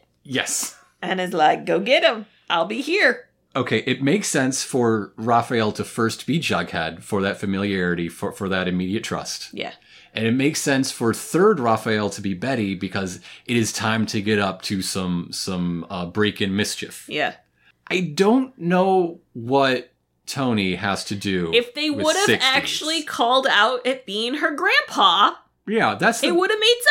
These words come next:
Speaker 2: sense.
Speaker 1: that's the biggest tie.
Speaker 2: Like, if it would have been something where, like, Tabitha actually, like, has a conversation with him and finds out, like, it's Tony's grandpa,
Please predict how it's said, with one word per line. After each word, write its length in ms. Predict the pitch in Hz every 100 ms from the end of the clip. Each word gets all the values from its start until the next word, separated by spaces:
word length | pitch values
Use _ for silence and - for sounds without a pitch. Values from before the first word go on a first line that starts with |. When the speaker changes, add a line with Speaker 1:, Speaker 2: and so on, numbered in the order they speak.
| 605
Speaker 2:
sense. 240 | 440 - -
Speaker 1:
that's 260 | 165 240 -
the 100 | 151
biggest 460 | 123 190 117 -
tie. 400 | - - - - - _ _ -
Speaker 2:
Like, 200 | 285 294
if 140 | 359
it 140 | 392 381
would 140 | 415
have 120 | 403
been 200 | 370 359
something 380 | 381 302 302 294
where, 200 | 285 262
like, 380 | 247 247 233 - - - _ -
Tabitha 500 | 277 254 269 277 262
actually, 580 | 220 226 226 - 233 233
like, 380 | 214 202 180 - _ _ _
has 320 | - 202 247 277
a 40 |
conversation 920 | - 277 285 269 277 277 285 294 240
with 180 | 202 208
him 240 | 240 185 185
and 160 | 180
finds 380 | 180 214 226 233
out, 220 | 233 233
like, 240 | 190 180 180
it's 380 | 180 - - -
Tony's 380 | 214 220 247 214
grandpa, 640 | 240 254 208 165 160 151